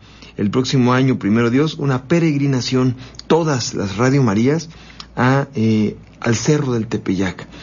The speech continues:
a ese lugar donde, eh, Juan Diego Cuautla Toatzin fue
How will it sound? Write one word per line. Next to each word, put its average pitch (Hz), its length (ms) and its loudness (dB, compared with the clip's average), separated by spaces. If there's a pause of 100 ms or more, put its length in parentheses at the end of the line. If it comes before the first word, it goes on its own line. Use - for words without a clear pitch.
(160)
a - 80 2
ese 123 240 2
lugar 131 360 2
donde, 120 520 0 (360)
eh, 107 460 2
Juan 117 240 0
Diego 143 300 2
Cuautla 160 440 0
Toatzin 156 580 0
fue 143 380 2